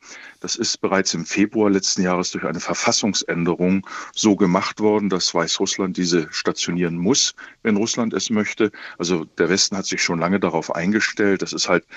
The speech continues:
ein weiterer Schritt, äh, russischen Vorgehens, um den Druck auf den Westen zu erhöhen. Aber es ist nichts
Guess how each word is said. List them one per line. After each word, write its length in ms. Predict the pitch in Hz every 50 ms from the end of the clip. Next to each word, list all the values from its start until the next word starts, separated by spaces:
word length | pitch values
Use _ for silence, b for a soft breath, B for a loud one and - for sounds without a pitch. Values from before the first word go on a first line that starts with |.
| B B B B
ein 160 | - 107 110
weiterer 340 | 104 117 117 - 104 101 98
Schritt, 540 | - - - 143 139 - - - - - - _
äh, 60 | 110
russischen 760 | 107 101 87 107 117 - 113 98 - - 98 85 90 82 78 80 _ _
Vorgehens, 840 | - - - 123 127 131 - 139 143 147 147 147 - - - - 101 -
um 240 | 101 92 92 92
den 160 | 95 92 92 92
Druck 260 | - 113 131 - -
auf 140 | 123 - -
den 160 | 135 123 117
Westen 260 | 120 - - - 117
zu 140 | - - 104
erhöhen. 400 | 104 107 98 98 104 101 101 B B B B B B B B
Aber 180 | - 101 101 92
es 100 | 87 92
ist 160 | 98 101 -
nichts 340 | 107 101 - - - -